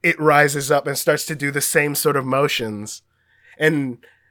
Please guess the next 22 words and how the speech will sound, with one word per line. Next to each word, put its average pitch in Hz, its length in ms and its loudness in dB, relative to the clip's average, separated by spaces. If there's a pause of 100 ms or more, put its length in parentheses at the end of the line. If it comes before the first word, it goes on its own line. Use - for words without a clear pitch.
(140)
the 151 160 0
people, 208 340 0
including, 294 360 0
like, 202 160 0
a 160 40 0
lot 160 180 2
of 165 100 0
the, 156 120 -4
like, 135 200 -2
sort 147 180 0
of 123 80 -2
artisans 139 480 -2
and, 127 80 -8
like, 120 200 -6
like, 117 220 -10
like, 120 160 -6
singers 160 400 -2
are 127 80 -4
now 139 320 2
sort 147 300 -2
of, 127 100 -8
like, 110 400 -10